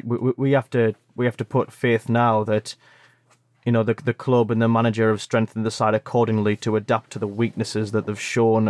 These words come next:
across the season so far, you know, as is the case with any January transfer window. So if they've done so, then hopefully we'll, we'll reap the rewards, but we'll have to just see.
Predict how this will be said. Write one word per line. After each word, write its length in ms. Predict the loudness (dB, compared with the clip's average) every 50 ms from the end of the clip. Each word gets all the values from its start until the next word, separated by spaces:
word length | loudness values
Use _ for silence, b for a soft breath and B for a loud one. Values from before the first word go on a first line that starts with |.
| -2 -4
across 320 | -10 -10 -4 -4 -4 -4 -4
the 100 | -14 -10
season 340 | -6 -4 -4 -4 -4 -6 -8
so 220 | -8 -10 -10 -10
far, 340 | -8 -4 0 0 0 2 2
you 80 | 0 -2
know, 80 | 0
as 180 | -2 -2 -4 -4
is 60 | -8
the 80 | -8 -2
case 180 | -2 -2 -2
with 100 | -2 -10 -6
any 200 | -4 -2 0 0
January 360 | 0 0 0 0 0 -2 -2 -2
transfer 340 | 0 0 0 -2 -2 -2 -4
window. 420 | -2 -2 0 0 0 0 -2 -2 B B B B B B B B B B B
So 240 | -10 -2 0 0 2
if 280 | 2 0 -4 -4 -6 -2
they've 220 | 0 0 0 0 0
done 220 | 0 0 0 0
so, 380 | -2 -4 -6 -4 -4 -4 -4 -6 _ _ _ -6
then 240 | -2 -2 0 0 -2
hopefully 640 | -4 -4 -2 -2 -2 -2 _ -6 -4 -2 -2 -2 0
we'll, 220 | 0 0 0 0
we'll 200 | 0 0 -2 0
reap 160 | 2 0 -2 0
the 120 | -2 -2
rewards, 360 | -2 0 0 2 0 0 0 -2
but 140 | -6 -8
we'll 160 | -4 -4 -4 -4
have 80 | -4
to 80 | -8 -8
just 240 | -8 -6 -8 -4 -2
see. 220 | 0 0 0